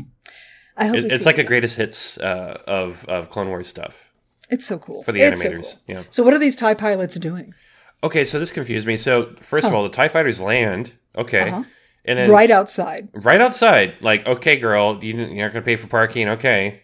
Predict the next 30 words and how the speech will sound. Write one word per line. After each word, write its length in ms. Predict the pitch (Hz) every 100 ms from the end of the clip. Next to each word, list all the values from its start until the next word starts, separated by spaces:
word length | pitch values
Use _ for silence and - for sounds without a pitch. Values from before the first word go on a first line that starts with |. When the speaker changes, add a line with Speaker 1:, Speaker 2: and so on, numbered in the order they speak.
| -
Speaker 1:
Nope. 240 | 208 247 - _ _ _
Speaker 2:
Um, 500 | - 113 107 101 101 _ _ _
and 100 | -
they 100 | 127
go 160 | 139 165
into 140 | 170
the 100 | 160
cantina. 840 | - 143 120 135 135 104 104 117 _ _ _ -
Everyone's 480 | 139 160 135 113 110
inside. 640 | 95 - 107 95 95 - - _ -
And 100 | 135
the 80 | 127
pilots 460 | 110 131 175 196
start 280 | - 165 160
interrogating 680 | 113 98 110 107 117 139 151
people. 500 | 156 160 170 180 185 135
I'm 160 | 147
like, 160 | 151 -
Speaker 1:
Yeah. 140 | 202 240
Speaker 2:
"What 240 | 233 254
the 140 | 240
fuck 280 | 240 233 226 226
are 80 |
they 120 | 220 220
be-, 220 | 208 _
they're, 400 | 123 185 208 185 _ _ _ _ -
they're 100 | 180
pilots. 640 | - 156 240 185 95 - -
They're 160 | 156
not 320 | 226 220 107